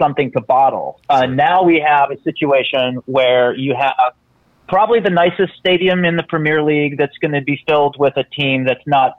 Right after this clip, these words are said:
Speaker 1: fit for purpose, that's in transition. I'm really excited, though, just because I really like this coach and what he did at, at, at Celtic. I'm really interested to see what Postecoglou can do with that team 'cause he's the antithesis of, of the previous Spurs managers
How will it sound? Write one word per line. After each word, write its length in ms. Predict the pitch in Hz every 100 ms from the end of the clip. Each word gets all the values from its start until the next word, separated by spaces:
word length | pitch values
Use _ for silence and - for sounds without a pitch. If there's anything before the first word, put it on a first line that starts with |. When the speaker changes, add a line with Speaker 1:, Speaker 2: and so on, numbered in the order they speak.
| -
Speaker 1:
fit 120 | 135 -
for 80 | 127
purpose, 460 | - 151 - 139 -
that's 160 | 131 -
in 140 | 127
transition. 720 | - 131 123 165 - 147 143 - _ _ _ _
I'm 180 | 165 202
really 240 | 214 202 170
excited, 420 | - 165 151 147
though, 400 | 143 139 135 - _ 147
just 180 | 180 180
because 180 | 165 160 156
I 40 |
really 200 | 156 156
like 240 | 135 147
this 160 | - 143 175
coach 180 | 147
and 80 | 151
what 80 | 143
he 80 | 143
did 160 | 143
at, 120 | 123 - -
at, 180 | 127 - -
at 180 | 120 -
Celtic. 540 | 143 151 175 175 - _ _ _
I'm 300 | 151 175 151
really 260 | 160 165 160
interested 240 | 143 131 135
to 60 |
see 120 | -
what 100 | 139 139
Postecoglou 560 | 127 - 135 123 127 - _
can 120 | 135 120
do 140 | 127
with 100 | 135
that 200 | 131 -
team 280 | 131 135 147
'cause 140 | 147
he's 320 | - 160 160 135 - _ _ _ - - _
the 240 | 135 170 160
antithesis 760 | 147 - 202 208 - 151 143 - - _ _ _ _ _ _ _
of, 400 | 156 147 143 131 -
of 280 | 147 131 127
the 60 | 139 -
previous 320 | 170 156 147
Spurs 260 | - 143 131
managers 760 | 139 143 135 135 131 127 123